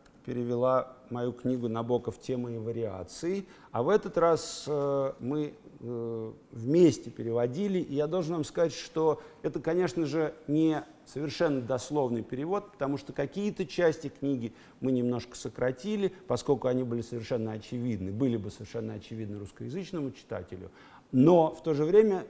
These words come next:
были аспекты книги, которые пришлось расширить по тем же самым причинам именно. И я просто хочу сказать, что я считаю, что мы с Верой. Тут, понимаете как, когда раб-,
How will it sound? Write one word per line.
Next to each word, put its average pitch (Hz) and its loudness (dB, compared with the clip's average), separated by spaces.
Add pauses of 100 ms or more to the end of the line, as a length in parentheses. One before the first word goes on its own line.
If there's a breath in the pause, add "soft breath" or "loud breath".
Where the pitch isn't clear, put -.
были 165 2 (440)
аспекты - -6
книги, 180 -6
которые 165 -2
пришлось 165 -8
расширить 175 -2 (220 loud breath)
по 139 2
тем 185 4
же 165 2
самым 143 0
причинам 123 -6 (160)
именно. 90 -6 (380 loud breath)
И 175 2
я 156 4
просто 170 0
хочу 165 0
сказать, 170 0
что 143 2
я 151 4 (840)
считаю, 165 6
что 143 2 (320)
мы 139 -2
с - -8
Верой. 160 4 (640 loud breath)
Тут, 185 -2
понимаете 214 4
как, 135 2 (220)
когда 160 2
раб-, 185 0